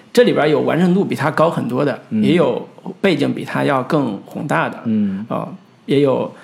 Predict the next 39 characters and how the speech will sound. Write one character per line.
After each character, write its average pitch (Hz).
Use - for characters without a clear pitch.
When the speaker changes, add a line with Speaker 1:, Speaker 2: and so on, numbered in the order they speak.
Speaker 1:
这 127
个 -
视 -
角 127
比 117
他 127
更， 127
怎 -
么 107
说， -
更 254
宏 131
大 117
的， -
比 180
如 120
说 123
一， 117
第 131
一 131
个 127
是， 120
是 -
管 -
虎 190
那 -
个， -
Speaker 2:
前 139
夜， 143
嗯。 190
Speaker 1:
对， 104
然 135
后 123
去 139
天 -
安 135
门 139
城 127
楼， 131